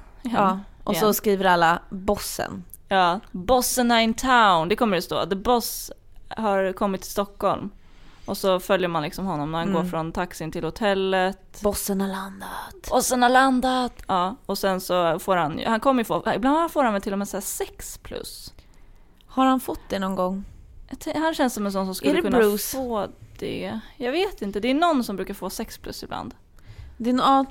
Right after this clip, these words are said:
Speaker 2: det, det har väl inte hänt så många gånger, men det är mycket möjligt att Bruce är en av dem som har fått sex plus.
Speaker 1: Mm, det skulle inte förvåna mig. Men jag har ju en kompis som har sett honom.
Speaker 2: Mm.
Speaker 1: Eh, och då, han är en person som går på ganska många konserter.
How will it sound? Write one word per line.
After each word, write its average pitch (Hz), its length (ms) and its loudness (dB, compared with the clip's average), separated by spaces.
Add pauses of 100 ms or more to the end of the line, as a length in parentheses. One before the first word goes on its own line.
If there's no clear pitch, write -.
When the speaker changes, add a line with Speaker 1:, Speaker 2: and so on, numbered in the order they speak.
(160)
Speaker 2:
det, 247 300 0
det 254 100 2
har 254 100 4
väl 254 100 0
inte 254 140 0
hänt 240 160 2
så 226 60 -4
många 220 180 2
gånger, 180 180 0
men 208 140 2
det 247 80 4
är 247 40 4
mycket 254 240 2
möjligt 233 340 4
att 180 260 2
Bruce 190 420 2
är - 40 2
en 180 100 0
av 170 60 -2
dem 170 160 0
som 170 100 -6
har 165 80 0
fått - 160 -6
sex - 240 -6
plus. - 380 -8
Speaker 1:
Mm, 190 280 -2 (260)
det 190 340 0
skulle 196 220 -6
inte 180 120 -8
förvåna 196 300 -2
mig. - 180 -4
Men 214 300 2
jag 233 140 4
har 285 160 4
ju 254 80 2
en 226 80 0
kompis 208 340 0
som 185 420 -4
har 180 280 2
sett 277 300 -2
honom. 196 400 0 (100)
Speaker 2:
Mm. 240 220 0 (360)
Speaker 1:
Eh, 175 400 -2 (300)
och 196 140 0 (120)
då, 247 280 2 (320)
han 247 380 2
är 214 180 2
en 185 180 -2
person 185 240 -4
som 185 100 -4
går 175 100 0
på 175 100 -2
ganska 175 200 -4
många 160 240 -6
konserter. 170 480 -4